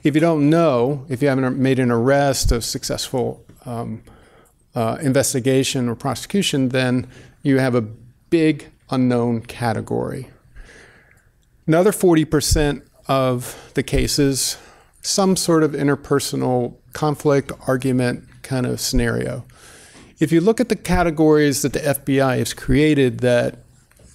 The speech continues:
have drug and or gang connected to them, it's sixteen point five percent, which seems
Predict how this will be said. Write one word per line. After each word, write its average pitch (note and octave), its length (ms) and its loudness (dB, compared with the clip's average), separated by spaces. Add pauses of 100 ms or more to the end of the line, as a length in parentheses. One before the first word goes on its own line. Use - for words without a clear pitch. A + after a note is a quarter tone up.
(120)
have C3+ 320 0
drug D#3 400 4
and D3 300 0
or C3 140 4
gang C3 460 0
connected D#3 540 -2
to A3 180 -2
them, G3+ 340 0 (400)
it's - 160 0
sixteen E3 480 -2
point C#3+ 340 -2 (160)
five B2 480 -2
percent, C3+ 440 -2
which F3 160 0
seems C#4 420 4